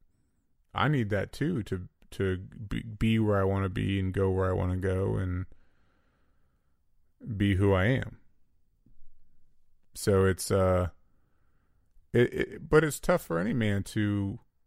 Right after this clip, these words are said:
to, I don't think there are many men out there that when, in these kind of situations, when boundaries come up, that we're like,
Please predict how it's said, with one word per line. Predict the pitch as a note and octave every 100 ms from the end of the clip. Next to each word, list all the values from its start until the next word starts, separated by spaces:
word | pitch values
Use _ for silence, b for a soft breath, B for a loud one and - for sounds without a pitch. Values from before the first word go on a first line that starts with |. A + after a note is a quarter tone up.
| _ - - _
to, | - A2 -
I | G#2
don't | A#2+ C3
think | - C#3 C3+ - - - - _ - _ _ _ _ _ _ _ _ _ -
there | G#2+ A#2+ B2
are |
many | G#2+ A2+ B2 C3
men | A#2+ A#2+ B2
out | A#2 D3 -
there | G#2+ G#2+
that | G#2 G2 - - _ -
when, | G#2+ G2 - _ -
in | C#3 A2+
these | A2 A2+
kind | - A#2+
of |
situations, | - A2+ G#2+ A#2 C3 G#2+ G#2+
when | G2+
boundaries | F#2 G#2 A2 A2
come | - A2+ A2+
up, | C#3 -
that | A2
we're | A2+
like, | A2+